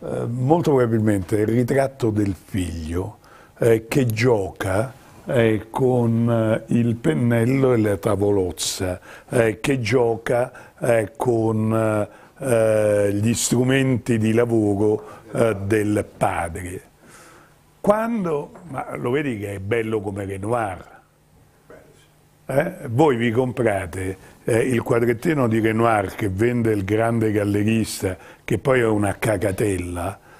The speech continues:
eh, a seicentomila euro, ottocentomila euro, un milione, eh, il quadrettino così di Renoir è completamente insignificante. Lo sapete come la penso io? Se tu mi compri il capolavoro di Renoir e lo paghi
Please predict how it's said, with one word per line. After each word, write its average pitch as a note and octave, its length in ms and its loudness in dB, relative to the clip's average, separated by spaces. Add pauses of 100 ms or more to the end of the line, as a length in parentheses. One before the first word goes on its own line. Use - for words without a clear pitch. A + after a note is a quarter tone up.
(120)
eh, A2 360 2
a G#2+ 160 2
seicentomila A2 1000 0
euro, A#2 340 2
ottocentomila G#2+ 920 -2
euro, A#2 280 2
un G#2 120 -2
milione, A2+ 680 -2 (340)
eh, B2 260 2
il A2+ 160 2
quadrettino A#2 640 2
così G#2+ 280 0
di G#2+ 140 2
Renoir A2 640 2 (220)
è A2+ 180 0
completamente A2 760 0
insignificante. G#2 1080 -2 (320)
Lo C3+ 160 2
sapete E3 380 0
come A#2+ 200 0
la A2+ 100 2
penso A2 540 -2
io? F2+ 380 -2 (460)
Se G#3+ 200 0
tu A3 100 2
mi F#3 140 2
compri D#3 320 0
il A2+ 100 -2
capolavoro B2 580 0
di G#2+ 120 -2
Renoir G2 640 -4
e A#2+ 100 -2
lo A#2 120 2
paghi A2 680 0